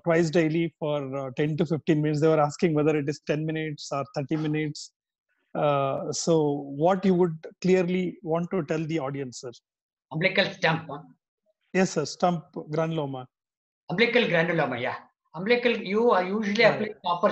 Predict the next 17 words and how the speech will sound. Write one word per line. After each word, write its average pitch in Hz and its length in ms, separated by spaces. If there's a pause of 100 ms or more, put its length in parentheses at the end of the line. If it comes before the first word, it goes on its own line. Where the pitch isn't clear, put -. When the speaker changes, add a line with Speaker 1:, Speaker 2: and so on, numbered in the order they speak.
Speaker 2:
sulfate. 175 360
If 160 60
you 165 140
look 185 160
at 180 160
literature, 196 500
they 180 100 (280)
recommend 180 440
chemical 185 400
cauterization. 175 720 (300)
If 165 160
it 190 180
fails, 190 240
then 180 240
only 196 140
electrical 180 560
cauterization. 156 600